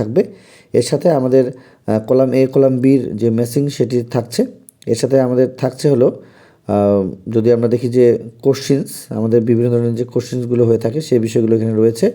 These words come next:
এবং এর সাথে আমাদের রয়েছে, সেটি হলো যে আমাদের ভার্বসের উপরে কিছু এখানে থাকতে পারে। এবং আমরা, আহ, কিছু প্রশ্নের যে বিষয়, সেগুলোর পাশাপাশি আমাদের এখানে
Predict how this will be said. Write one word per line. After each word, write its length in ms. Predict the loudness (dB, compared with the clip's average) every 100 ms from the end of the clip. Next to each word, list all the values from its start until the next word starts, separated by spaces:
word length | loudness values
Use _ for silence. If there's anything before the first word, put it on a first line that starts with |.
| -4 -20 -20 _
এবং 200 | -2 0 0
এর 80 | -2
সাথে 340 | -2 0 2
আমাদের 320 | 0 2 4
রয়েছে, 600 | 4 4 2 0 0 -8 -20 _
সেটি 240 | -6 0 2
হলো 300 | 2 0 -2
যে 360 | 0 2 2 -2 -18 _ _
আমাদের 260 | -4 0 0
ভার্বসের 680 | -2 -2 -2 -4 -2 0 2
উপরে 260 | 0 0
কিছু 340 | 0 -2 0 0
এখানে 180 | 0 -2
থাকতে 300 | -4 -4 -2
পারে। 280 | 0 -2 -6 -20 _ -2
এবং 460 | 0 2 0 -2 -10
আমরা, 640 | -6 -2 2 2 0 -2 -14 -20 _ -6
আহ, 220 | -4 -2 -4
কিছু 220 | -10 -8 -2
প্রশ্নের 420 | -2 0 -2 0
যে 140 | 0
বিষয়, 360 | -2 -2 -2 -2 -4 -20 _ _ -8
সেগুলোর 360 | -2 2 2
পাশাপাশি 600 | 0 -2 0 -2 0 0
আমাদের 300 | 0 2 2
এখানে 440 | 2 0 0 0